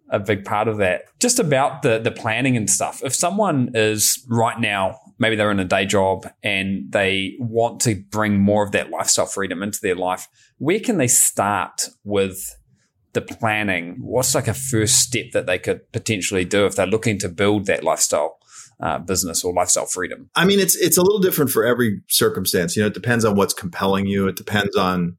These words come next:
Speaker 2: what pressures you have on you. But I can tell you, for me, I think the function of the spreadsheet serves as getting it all out of my head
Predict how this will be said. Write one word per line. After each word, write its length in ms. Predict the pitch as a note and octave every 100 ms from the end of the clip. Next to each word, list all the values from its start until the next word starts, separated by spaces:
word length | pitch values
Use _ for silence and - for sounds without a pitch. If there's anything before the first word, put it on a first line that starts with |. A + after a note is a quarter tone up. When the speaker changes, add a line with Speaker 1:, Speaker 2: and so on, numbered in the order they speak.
| -
Speaker 2:
what 460 | F#2 F#2+ F#2+ - -
pressures 480 | A2+ G2+ - G2+
you 120 | G#2+ F#2+
have 240 | F#2+ F#2
on 180 | F#2 F#2
you. 180 | G2 F#2
But 160 | G2+
I 120 | G#2+ A2+
can 140 | A#2
tell 160 | A2 C3
you, 100 | A2+
for 160 | - G2+
me, 480 | A#2 A#2+ G2 F#2+ _ _
I 80 | -
think 260 | A2 D3 C#3+
the 80 | A2+
function 400 | - A#2+ - A#2
of 80 |
the 80 | F#2
spreadsheet 600 | - A2 G#2+ - G#2+ F#2+
serves 460 | - A2 G2+ F#2+ F2+
as 560 | F#2+ F#2 F#2 - - -
getting 260 | C3 D3
it 100 | E3
all 180 | C#3+ C3
out 160 | B2 A#2
of 60 |
my 140 | G#2+ G2
head 540 | F2+ F#2+ E2+ E2+ G2+